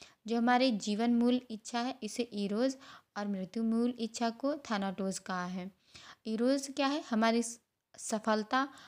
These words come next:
और थानाटोज हमारी असफलता। तो फ्रेंड्स, सफलता के रूप में इरोज एक दी-, जीवनदायी शक्ति है तथा असफलता के रूप में थानाटोज एक चिंता, कुंठा आदि से भरने वाली शक्ति है।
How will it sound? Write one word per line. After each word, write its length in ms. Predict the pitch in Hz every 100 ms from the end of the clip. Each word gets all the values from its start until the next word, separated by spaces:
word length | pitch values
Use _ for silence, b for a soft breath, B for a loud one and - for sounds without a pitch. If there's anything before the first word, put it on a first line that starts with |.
| B -
और 100 | 214
थानाटोज 600 | 208 220 208 214 240 240
हमारी 380 | 240 233 233 302 - _ _ _
असफलता। 720 | 226 202 - 196 175 190 185 202 B B B B B
तो 100 | 269
फ्रेंड्स, 420 | 269 247 240 269 - _ _ -
सफलता 480 | 226 226 214 277 285
के 300 | 285 269 262
रूप 200 | 254 254
में 220 | 247 269 285 _ _
इरोज 420 | 226 226 233 262 262
एक 260 | 262 233 185
दी-, 300 | 214 214 202
जीवनदायी 760 | 196 214 214 262 254 247 254
शक्ति 520 | 277 - 202 - 220
है 220 | 247 277 - _ _ _ b b -
तथा 200 | 208 226
असफलता 460 | 214 - 214 196 240
के 260 | 240 247 254
रूप 120 | 247 262
में 180 | 277 285 B B _ 214
थानाटोज 500 | 196 214 240 240 247
एक 220 | 294 285 -
चिंता, 520 | 220 208 202 214 220 b b -
कुंठा 340 | 214 208 220
आदि 120 | 208
से 220 | 202 254
भरने 360 | 220 208 185 185
वाली 240 | 185 185
शक्ति 400 | 190 - 180 -
है। 200 | 185 180